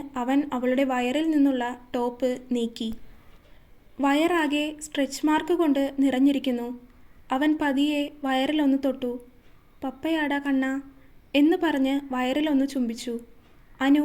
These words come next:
അവനെ നോക്കിയിരിക്കുന്നുണ്ട്. അവൻ വീണ്ടും വീണ്ടും വയറിൽ ചുംബിച്ചുകൊണ്ടിരിക്കുകയായിരുന്നു. അനുവിൻ്റെ കണ്ണുകൾ എന്തിനോ നിറഞ്ഞു വന്നു. അവൻ അവളുടെ വയറിലേക്ക് മുഖമൊന്ന് ചേർത്ത് വെച്ചുകൊണ്ടിരുന്നു. കുറച്ചു നേരം കഴിഞ്ഞതും വയറിൽ ഒരനക്കം കിട്ടി.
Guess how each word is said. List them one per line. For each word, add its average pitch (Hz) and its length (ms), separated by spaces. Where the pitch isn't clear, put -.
അവനെ 269 240
നോക്കിയിരിക്കുന്നുണ്ട്. 277 920
അവൻ 269 260
വീണ്ടും 277 440
വീണ്ടും 277 340
വയറിൽ 254 460
ചുംബിച്ചുകൊണ്ടിരിക്കുകയായിരുന്നു. 254 1300
അനുവിൻ്റെ 269 460
കണ്ണുകൾ 277 400
എന്തിനോ 262 420
നിറഞ്ഞു 262 380
വന്നു. 233 280
അവൻ 302 260
അവളുടെ 277 320
വയറിലേക്ക് 269 680
മുഖമൊന്ന് 254 520
ചേർത്ത് 240 380
വെച്ചുകൊണ്ടിരുന്നു. 247 680
കുറച്ചു 294 360
നേരം 339 300
കഴിഞ്ഞതും 277 520
വയറിൽ 285 420
ഒരനക്കം 262 500
കിട്ടി. 262 260